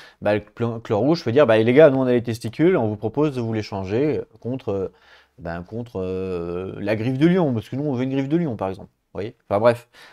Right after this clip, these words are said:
Donc ça, c'est autorisé, vous avez le droit de le faire. Euh, il y a justement sur le Discord un canal clan où vous pouvez, euh, échanger.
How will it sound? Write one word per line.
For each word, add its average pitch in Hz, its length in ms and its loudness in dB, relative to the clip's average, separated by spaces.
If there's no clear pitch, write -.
Donc 113 180 2
ça, 175 280 8
c'est - 160 2
autorisé, 147 500 4
vous 160 160 0
avez 120 100 8
le 120 40 4
droit 147 120 6
de 170 60 2
le 165 120 4
faire. 131 440 4
Euh, 98 380 2
il 107 80 -2
y 123 80 6
a 147 80 8
justement 143 400 -2
sur 139 160 -6
le 131 60 0
Discord 127 420 0
un 113 140 -2
canal 123 420 2
clan 139 340 -2
où 117 100 -2
vous 107 140 -6
pouvez, 123 600 0
euh, 101 240 0
échanger. 117 600 -4